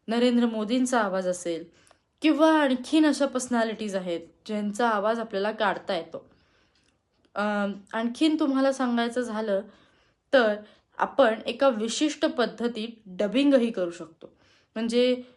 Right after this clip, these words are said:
स्लो मोशनमध्ये बोलणारी माणसं, फास्ट मोशनमध्ये बोलणारी माणसं, वि-, विशिष्ट पद्धतीचा एक लहेजा वापरून बोलणारी माणसं किंवा विशिष्ट प्रकारच्या लहेजात, आवाजात बोलणारे प्राणी, पक्षी,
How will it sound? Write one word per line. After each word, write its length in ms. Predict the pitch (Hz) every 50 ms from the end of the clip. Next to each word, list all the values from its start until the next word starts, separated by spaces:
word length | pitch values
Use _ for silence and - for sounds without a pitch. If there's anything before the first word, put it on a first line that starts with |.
| _ _ _
स्लो 340 | - - - 240 240 277 269
मोशनमध्ये 720 | 262 254 262 277 269 262 269 269 254 254 269 247 262 254
बोलणारी 460 | 214 226 220 208 202 190 185 185 190
माणसं, 460 | 185 180 170 165 170 - - 170 175
फास्ट 420 | 170 - 240 254 269 285 277 -
मोशनमध्ये 520 | 262 254 240 247 240 233 226 214 202 202 190
बोलणारी 440 | 180 185 185 180 180 180 175 175 175
माणसं, 460 | 175 170 165 170 175 - - 170 175 170 - _ _ _ _ _ _ _ _ _ -
वि-, 280 | - 233 240 - - 214
विशिष्ट 460 | 233 240 - - 269 269 269 - 294
पद्धतीचा 800 | 285 - - 254 214 202 - 269 269 269 269 277 262 240 285 269
एक 180 | 277 277 277 269
लहेजा 540 | 254 254 254 254 240 285 311 302 277 302
वापरून 400 | 294 285 269 269 - 254 240 240
बोलणारी 420 | 233 220 208 202 202 190 185 196 190
माणसं 420 | 185 185 170 170 - - 160 156 160 - - - - - - - - _ _ -
किंवा 220 | 269 269 294 294
विशिष्ट 380 | 285 262 247 254 277 269 - 294
प्रकारच्या 1120 | - 269 269 254 262 269 269 269 269 269 262 - - _ _ _ _ - - 285 277 285
लहेजात, 680 | 285 262 233 226 254 269 233 208 220 233 202 180 175 175 -
आवाजात 440 | - 208 208 208 240 254 240 262 262
बोलणारे 520 | 214 208 208 220 214 214 220 220 233 254 262
प्राणी, 600 | 262 262 269 226 208 202 202 220 214 196 175 170 - - _ _ _ _ _ _ _ _ _ _ _
पक्षी, 480 | 240 254 254 - - - 247 190 -